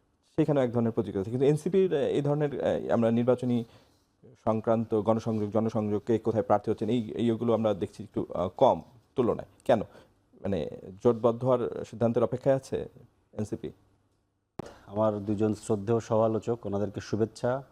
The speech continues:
Speaker 2: যারা দেখছেন তাদেরকে শুভেচ্ছা এবং আজকে পুজোর প্রথম দিন আমি সনাতন ধর্মাবলম্বী ভাই বোনদেরকে শারদীয় শুভেচ্ছা জান-, জানাচ্ছি। আহ, ব্যাপারটা হচ্ছে যে এখন, এ,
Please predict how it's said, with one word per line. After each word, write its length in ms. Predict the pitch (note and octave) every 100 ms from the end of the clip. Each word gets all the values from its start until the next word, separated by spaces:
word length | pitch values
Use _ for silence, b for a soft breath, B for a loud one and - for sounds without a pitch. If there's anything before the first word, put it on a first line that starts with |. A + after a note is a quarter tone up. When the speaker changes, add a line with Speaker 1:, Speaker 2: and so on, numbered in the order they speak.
| b b b b
Speaker 2:
যারা 200 | - G2+
দেখছেন 600 | F2+ F#2 A2+ - - B2+
তাদেরকে 360 | A2+ G2+ G#2 A2
শুভেচ্ছা 580 | - A2 - - B2 A#2+
এবং 340 | G2 G2+ G2
আজকে 540 | F#2+ - - G#2+ G#2 G2 _ -
পুজোর 340 | G#2 G#2 F#2+ -
প্রথম 280 | G2+ A#2 G#2
দিন 240 | G2+ B2+ - b b b
আমি 300 | F2+ F#2 F#2+
সনাতন 400 | F2 G#2 F#2+ G2+
ধর্মাবলম্বী 480 | G2 G2 G#2 G2+ G2+
ভাই 160 | F#2+ G2
বোনদেরকে 500 | G2+ G2+ G#2 C3+ C3+
শারদীয় 360 | G2+ F2+ F2+
শুভেচ্ছা 360 | F#2 G2 F#2+ G2
জান-, 280 | F#2+ F2+ F2
জানাচ্ছি। 480 | F#2+ F2+ - A#2+ E3 b b b b b b -
আহ, 440 | A#2 A#2+ A#2 -
ব্যাপারটা 340 | A2 C3 - D#3
হচ্ছে 200 | - D3+
যে 200 | E3 E3 B B B B B B _ _ _ _ _ _ _
এখন, 220 | A2 C3+ B2 - _
এ, 300 | - A#2+ A2+